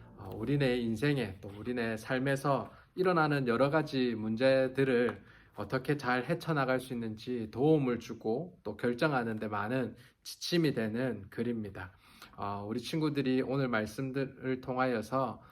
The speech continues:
또 정말 하나님의 말씀으로 또 이겨내 나가며, 견뎌 나가며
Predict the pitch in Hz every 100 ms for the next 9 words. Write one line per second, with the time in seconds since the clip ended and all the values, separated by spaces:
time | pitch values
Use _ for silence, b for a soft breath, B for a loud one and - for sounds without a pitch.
0 | B B 131 - 131 143 139 165 156 147
1 | 135 120 107 107 - 123 123 110 127 170
2 | 160 - 156 143 127 110 110 107 101 107
3 | 110 101 123 131 131 110 107 110 113 110